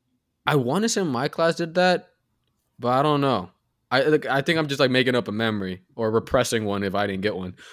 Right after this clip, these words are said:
you know? <laughs> Like, but, yeah, there was always the people, like, they didn't wanna have anyone left out, which is fair, 'cause I know I would've cried then and there,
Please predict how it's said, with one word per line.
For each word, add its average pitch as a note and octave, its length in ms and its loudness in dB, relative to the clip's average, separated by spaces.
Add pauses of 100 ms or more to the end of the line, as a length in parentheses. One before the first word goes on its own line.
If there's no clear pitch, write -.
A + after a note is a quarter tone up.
(200)
you B2+ 80 -2
know? C3+ 100 6 (220)
<laughs> - 240 6
Like, F#3 180 4 (560)
but, B2+ 360 6 (600)
yeah, B2 280 4
there C3 100 2
was D#3 100 8
always F#3 200 8
the C#3+ 60 -10
people, D#3+ 220 0
like, A#2+ 220 0
they A#2+ 140 -2
didn't C#3 140 2
wanna C3 120 0
have B2 140 0
anyone B2 280 -2
left A#2+ 200 -4
out, A2+ 160 0
which F3+ 120 2
is G3 120 4
fair, B2 380 4
'cause A#2 120 -4
I C#3 60 2
know C#3+ 60 0
I A#2 100 4
would've A2 200 4
cried A2+ 360 2
then A#2 160 0
and G#2 120 -2
there, G#2 240 0